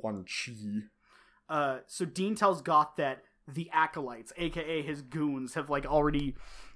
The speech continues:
Speaker 2: uh, been gathered and that they're ready for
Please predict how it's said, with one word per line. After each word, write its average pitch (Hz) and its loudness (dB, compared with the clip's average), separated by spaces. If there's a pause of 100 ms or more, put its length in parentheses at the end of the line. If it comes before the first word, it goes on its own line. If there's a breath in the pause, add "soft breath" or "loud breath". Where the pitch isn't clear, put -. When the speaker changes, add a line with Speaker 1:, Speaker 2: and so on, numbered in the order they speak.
(100)
Speaker 2:
uh, 147 4
been 147 0
gathered 135 0
and 139 -4
that 135 -8
they're 139 -2
ready 120 -6 (100)
for 113 -6